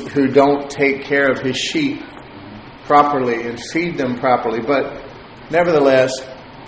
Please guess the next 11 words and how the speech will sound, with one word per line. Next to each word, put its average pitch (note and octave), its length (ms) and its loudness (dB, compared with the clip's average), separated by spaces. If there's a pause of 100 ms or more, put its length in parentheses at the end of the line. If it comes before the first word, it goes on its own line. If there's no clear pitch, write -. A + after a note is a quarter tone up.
(380)
I C3+ 100 6
have C3+ 180 6
people C3+ 200 0 (100)
say, B2+ 120 4
"He C3 140 2
didn't C3 200 2
answer," C#3 280 0
and B2+ 80 0
I B2 60 0
say, B2+ 140 -2
"Well, B2+ 460 0